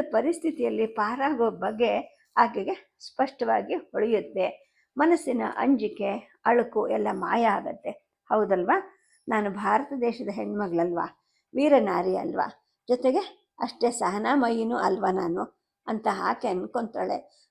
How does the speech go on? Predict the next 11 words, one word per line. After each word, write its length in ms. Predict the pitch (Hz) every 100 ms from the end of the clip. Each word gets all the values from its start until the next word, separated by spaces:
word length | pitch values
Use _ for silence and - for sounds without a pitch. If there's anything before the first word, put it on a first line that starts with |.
| -
ನರಸಮ್ಮ 460 | 233 220 277 226 190 208 - 262
ಭದ್ರಯ್ಯನನ್ನ 640 | 202 208 226 208 208 185
ಕಂಡು 640 | 185 214 196 311 - - _ _ - 254 - -
ನಸು 320 | 214 214 277
ನಗುತ್ತಾಳೆ. 800 | 185 170 - 180 160 - - _ _ _ _
ತಾನು 400 | - 180 226 330
ಬಯಸಿದ 480 | 254 220 226 262 247 226
ಸ್ವರ್ಗ 400 | 220 208 190 202
ಇಷ್ಟು 380 | 202 202 - 254
ಬೇಗ 200 | 330 269
ವಶ 280 | 233 220